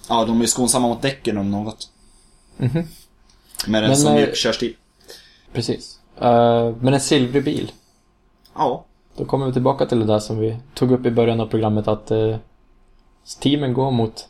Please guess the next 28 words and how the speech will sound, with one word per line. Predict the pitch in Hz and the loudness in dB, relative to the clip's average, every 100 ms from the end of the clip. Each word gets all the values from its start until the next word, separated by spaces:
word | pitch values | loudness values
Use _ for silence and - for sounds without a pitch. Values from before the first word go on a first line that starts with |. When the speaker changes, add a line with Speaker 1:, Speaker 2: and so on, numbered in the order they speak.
| _ | _
Speaker 2:
silver, | - - - 104 | -8 -4 -2 -2
alltså. | - - - _ _ _ _ _ | -2 -6 -10 _ _ _ _ _
Speaker 1:
De | 98 120 117 | -6 -4 0
går | 127 | 0
ju | 131 | 2
mot | 120 113 - - _ _ _ _ _ 113 | -2 -4 -14 -20 _ _ _ _ _ 0
gråare | 143 127 104 151 123 | 2 2 0 0 -2
bilar. | 104 98 95 - | -4 -6 -10 -10
Eh, | 98 | -4
alltså, | 110 113 113 - _ - | -2 0 -2 -4 _ -10
det | |
blir | 113 135 | -4 0
ju... | 165 120 - - _ _ _ _ - | 0 -2 -4 -20 _ _ _ _ -8
Det | |
är | 113 | -4
bara | |
att | 117 | -4
titta | - 123 | -2 -2
tillbaks | 127 123 - | 0 -2 -4
tio | 120 113 | -2 -2
säsonger, | 113 110 107 104 | -2 -2 -2 -2
alla | 107 110 | 0 0
bilar | 107 110 104 | 0 -2 -2
var | |
ju | 107 | -2
färgglada | 113 104 104 104 104 101 | -2 -4 -2 -2 0 -2
och | 101 | -2
det... | 98 98 95 | -2 -2 -4